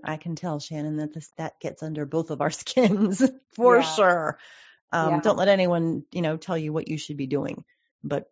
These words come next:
Speaker 1: find a couple things that bring you joy and do those to market your book. So,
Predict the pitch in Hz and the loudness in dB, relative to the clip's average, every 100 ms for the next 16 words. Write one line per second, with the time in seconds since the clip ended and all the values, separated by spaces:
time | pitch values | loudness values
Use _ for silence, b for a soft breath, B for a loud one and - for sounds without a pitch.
0 | _ 190 170 170 190 175 - 202 185 180 | _ -2 -2 -4 -8 -10 -8 -8 -6 -4
1 | 214 240 226 381 180 147 _ _ _ - | 0 0 2 2 2 -2 _ _ _ 0
2 | 214 254 294 370 233 170 - _ 202 190 | 2 4 4 6 4 2 -10 _ 0 0
3 | 180 - 165 156 147 - - b b b | 0 -2 -2 0 -2 -4 -20 b b b
4 | - - 262 254 254 247 | -12 4 8 10 8 6